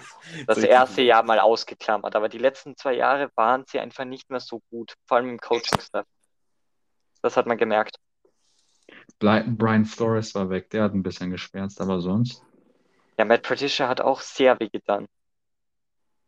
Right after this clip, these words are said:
Speaker 1: Vor allem der
Speaker 3: Fand ich
Speaker 1: Defense.
Speaker 3: jetzt nicht.
Speaker 1: Ich meine, Bill Belichick ist jetzt nicht ein schlechter Defense-Trainer. Aber, ja.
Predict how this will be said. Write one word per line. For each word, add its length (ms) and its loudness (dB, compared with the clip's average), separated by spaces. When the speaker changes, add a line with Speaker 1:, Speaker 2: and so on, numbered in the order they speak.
Speaker 1:
Vor 80 4
allem 160 0
der 160 0
Speaker 3:
Fand 40 -8
ich 140 0
Speaker 1:
Defense. 200 0
Speaker 3:
jetzt 240 -14
nicht. 160 -10
Speaker 1:
Ich 400 -20
meine, 260 2
Bill 140 0
Belichick 480 4
ist 100 -12
jetzt 160 -10
nicht 180 -20
ein 80 -12
schlechter 480 -6
Defense-Trainer. 1200 -6
Aber, 720 2
ja. 160 -12